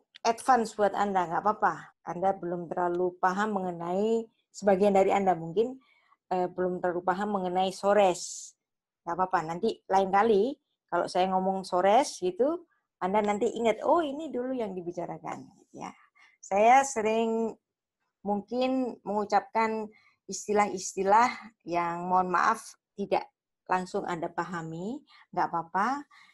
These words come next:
Itu biasanya kadang-kadang ini menurut pengalaman saya, dulu waktu dosen saya ngomong macem-macem, macem-macem itu saya bingung. Tapi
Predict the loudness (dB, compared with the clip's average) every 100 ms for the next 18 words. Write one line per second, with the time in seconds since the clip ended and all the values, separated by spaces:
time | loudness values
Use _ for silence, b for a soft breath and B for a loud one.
0 | b -8 -4 0 0 -2 -4 -2 0 0
1 | 0 2 4 4 2 -2 -2 -2 0 2
2 | 2 4 6 4 2 _ _ -2 2 4
3 | 4 2 -2 -4 -4 -6 -8 -12 -14 _
4 | _ -6 0 2 4 2 0 -4 -2 -2
5 | -2 -2 2 2 2 0 0 0 2 4
6 | 4 4 2 2 2 2 0 0 0 0
7 | -2 -4 -4 -2 0 0 -2 -8 -12 -16
8 | _ _ _ b b b -6 -4 -4 -6